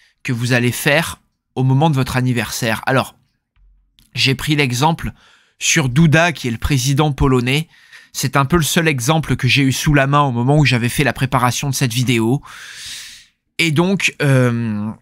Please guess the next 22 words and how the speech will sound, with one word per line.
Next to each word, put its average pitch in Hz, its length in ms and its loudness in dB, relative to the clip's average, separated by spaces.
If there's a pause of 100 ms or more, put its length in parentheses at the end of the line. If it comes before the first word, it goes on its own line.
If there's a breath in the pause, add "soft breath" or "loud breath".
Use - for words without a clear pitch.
(1000)
ce - 140 -6
que 160 100 2
je 110 100 0
vous 139 120 2
montre, 175 260 2
c'est 139 80 2
qu'en 131 140 0
fait, 165 160 0
on 135 80 -2
calcule 160 400 2
le 143 160 4
moment 139 340 4
à 127 80 2
l'année. 120 380 -2
Donc, 107 180 -6
tous 170 160 4
les 151 300 2
ans, 175 120 2
vous 127 100 -4
savez, 135 160 0
le 120 80 0
soleil, 135 580 0